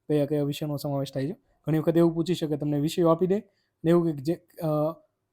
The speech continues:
અગિયારમી અનુસૂચિ છે એમાં, અ, નીચેનામાંથી કયો વિષય નથી અથવા તો કયો છે, તો ઉપર ઉપરથી એ વિષયો જોઈ લેવાના તમારે. રાજ્યસભા અને લોકસભા,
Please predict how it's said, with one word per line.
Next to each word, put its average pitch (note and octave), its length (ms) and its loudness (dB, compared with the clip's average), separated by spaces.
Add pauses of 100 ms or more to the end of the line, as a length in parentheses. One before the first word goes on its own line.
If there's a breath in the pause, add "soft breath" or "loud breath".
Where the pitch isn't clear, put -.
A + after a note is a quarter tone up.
(180)
અગિયારમી F#3 460 6
અનુસૂચિ F#3 420 0
છે F#3 120 0
એમાં, F#3 240 2 (120)
અ, F#3 160 0
નીચેનામાંથી G3+ 420 2
કયો A3 200 8
વિષય F#3 220 4
નથી F3+ 260 2 (380)
અથવા F3 140 2
તો F3 100 2
કયો F#3 300 6
છે, - 480 2 (500)
તો E3 80 2
ઉપર E3 260 2
ઉપરથી E3+ 280 0
એ E3 40 4
વિષયો D3+ 320 0
જોઈ C#3+ 180 2
લેવાના B2+ 260 -2
તમારે. A#2+ 300 -8 (420)
રાજ્યસભા F3+ 540 8
અને F#3+ 120 8
લોકસભા, D#3+ 520 6